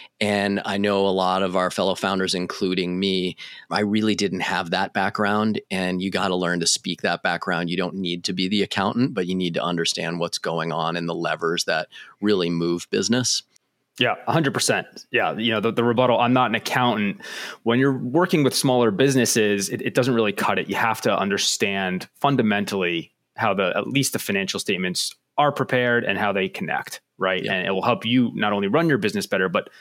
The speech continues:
Speaker 2: speak about it at a higher level of sophistication when you're ready to sell or when you're ready to get acquired or, or whatever the situation is for the next step of your business, right?
Speaker 1: Yep.
Speaker 2: Going even to get a bank loan, for example, right?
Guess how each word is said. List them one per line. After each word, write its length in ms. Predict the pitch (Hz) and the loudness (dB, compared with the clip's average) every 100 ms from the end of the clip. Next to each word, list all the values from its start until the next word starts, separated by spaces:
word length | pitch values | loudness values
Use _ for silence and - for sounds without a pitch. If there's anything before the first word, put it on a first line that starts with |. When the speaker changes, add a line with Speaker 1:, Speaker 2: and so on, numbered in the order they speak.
| - | -10
Speaker 2:
speak 680 | - - - 147 143 - - _ _ 104 | -2 -2 0 2 2 0 -8 _ _ -2
about 360 | 101 98 98 | 2 2 2
it 140 | 95 - _ | 0 -4 _
at 100 | 107 | -2
a 60 | 98 | 0
higher 340 | - 117 113 | 0 2 2
level 280 | 110 104 95 | 2 2 2
of 60 | 92 | 0
sophistication 800 | - 95 - - 95 - 87 - - - - | -4 -8 -8 -4 -4 -2 -6 -8 -12 -8 2
when 160 | 143 | 4
you're 100 | 127 | 4
ready 240 | 110 107 98 | 4 2 0
to 80 | |
sell 380 | 101 - 101 92 92 | 0 0 2 2 2
or 80 | 90 | 2
when 160 | 98 117 | 2 2
you're 140 | 107 | 2
ready 240 | 101 101 95 | 2 0 -2
to 80 | |
get 140 | 95 95 | -2 -2
acquired 520 | - 92 90 92 92 | 0 0 2 2 0
or, 140 | 85 82 | -2 -4
or 260 | 95 95 | -2 -2
whatever 420 | 98 110 113 107 101 | 0 0 2 0 -4
the 60 | |
situation 520 | 107 95 101 92 - | -4 -4 -2 -2 -2
is 220 | 90 92 - | -2 -2 -4
for 140 | 87 | -6
the 60 | 87 | -6
next 200 | 90 - | -4 -4
step 160 | 87 | -6
of 60 | - | -6
your 80 | - | -12
business, 460 | - - - - - | -12 -14 -14 -14 -4
right? 240 | 85 82 - | -2 -2 -4
Speaker 1:
Yep. 100 | 98 | -2
Speaker 2:
Going 200 | 95 95 | -2 0
even 200 | 98 95 | -2 -4
to 220 | - 95 - | -6 -10 -4
get 120 | 90 | -4
a 40 | 90 | -2
bank 300 | 95 95 85 | -4 -4 -6
loan, 240 | - - _ - | -8 -10 _ -12
for 140 | 80 | -10
example, 320 | - 69 - | -8 -12 -8
right? 200 | 82 87 | -4 -4